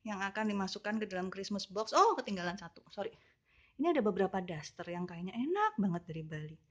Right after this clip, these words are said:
Sebenarnya dulu ini aku yang beli. Daster-daster ini ada yang hijau, pink, biru. Ya. Dulu aku membeli untuk diri aku sendiri, cuman aku baru nyadar kalau pakai A C terlalu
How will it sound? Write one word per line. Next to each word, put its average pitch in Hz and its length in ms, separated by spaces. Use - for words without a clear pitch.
Sebenarnya 254 400
dulu 262 160
ini 294 160
aku 247 160
yang 226 160
beli. 151 240
Daster-daster 156 640
ini 156 240
ada 151 160
yang 139 160
hijau, 165 720
pink, 226 400
biru. 156 480
Ya. 160 160
Dulu 247 160
aku 254 160
membeli 240 320
untuk 220 160
diri 185 160
aku 170 160
sendiri, 160 560
cuman 165 240
aku 180 160
baru 160 240
nyadar 156 400
kalau 147 240
pakai 147 320
A 151 80
C 175 320
terlalu 156 320